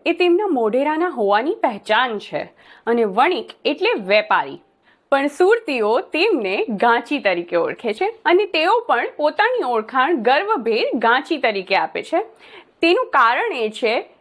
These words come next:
કે તેઓ મૂળે ઘાણી પીલવાનો ધંધો કરતા હતા, પરંતુ કેટલાક લોકો આ કામને નીચું ગણતા હતા અને મુસ્લિમ સમુદાયમાંથી પણ ઘાંચી આવતા હતા. તેથી પોતાની અલગ ઓળખ ઊભી કરવા તેમને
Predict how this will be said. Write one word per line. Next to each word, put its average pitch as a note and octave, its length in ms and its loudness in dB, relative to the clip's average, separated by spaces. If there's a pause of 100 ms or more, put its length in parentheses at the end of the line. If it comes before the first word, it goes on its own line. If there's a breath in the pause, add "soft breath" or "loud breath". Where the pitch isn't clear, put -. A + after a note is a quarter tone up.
(140)
કે E4+ 160 4
તેઓ F4 280 2 (540)
મૂળે D4 420 2 (520 soft breath)
ઘાણી D#4 420 2
પીલવાનો F#4 500 2
ધંધો G#3 280 0
કરતા D#3 360 -2
હતા, D3 320 -4 (540 loud breath)
પરંતુ D#4 420 2 (140)
કેટલાક F#4+ 460 0
લોકો F#3 280 -2 (140)
આ F#4 40 2 (120)
કામને A#3 320 0
નીચું C4+ 380 2
ગણતા D4+ 300 -2
હતા F4 220 0 (140)
અને F4 160 4
મુસ્લિમ A#3+ 480 0
સમુદાયમાંથી A#3+ 840 -2
પણ A4 200 4
ઘાંચી A#3+ 340 -2
આવતા F3 360 0
હતા. D3+ 240 -6 (520 loud breath)
તેથી F4+ 500 2
પોતાની E4 340 0 (100)
અલગ D#4 360 2
ઓળખ B3 320 2
ઊભી A3+ 260 -2
કરવા G#3+ 260 2 (120)
તેમને D#4 240 2